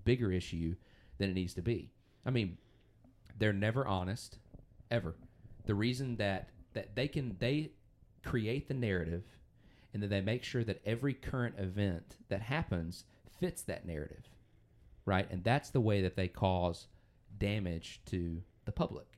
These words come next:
is by creating that narrative, and then everything that happens needs to fit that narrative. So if it doesn't fit that narrative, they, they do one of two things. They toss it to the side and they don't report on it,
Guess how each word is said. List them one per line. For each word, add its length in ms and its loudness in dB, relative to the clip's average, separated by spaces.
is 100 -10
by 120 -2
creating 440 0
that 160 -2
narrative, 400 2
and 120 0
then 200 0
everything 400 4
that 100 -2
happens 560 -4
needs 220 -2
to 80 -8
fit 300 -4
that 160 -4
narrative. 280 -4
So 200 0
if 120 0
it 100 -8
doesn't 240 0
fit 120 -6
that 160 -2
narrative, 400 -2
they, 280 0
they 100 0
do 120 -2
one 160 -2
of 80 -4
two 120 2
things. 280 -4
They 100 -2
toss 320 0
it 80 -12
to 60 -14
the 80 -4
side 300 2
and 100 -2
they 80 2
don't 180 0
report 360 2
on 160 -2
it, 120 -6